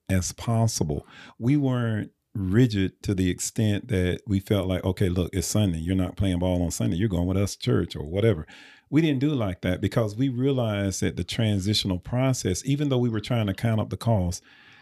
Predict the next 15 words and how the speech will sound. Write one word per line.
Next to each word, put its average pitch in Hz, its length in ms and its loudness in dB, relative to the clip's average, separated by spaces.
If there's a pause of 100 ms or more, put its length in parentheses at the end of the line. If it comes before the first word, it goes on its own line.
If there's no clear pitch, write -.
(460)
everything 117 1200 0
that's - 260 0
associated 107 640 0
with 90 140 -2
the - 60 -4
cost, 95 760 -2 (500)
we 117 160 2
were 107 160 0
not 98 420 -2
aware 95 520 0
of. 76 280 -8
It's, - 320 0
it's 113 180 0
really 139 280 0
hard 110 520 0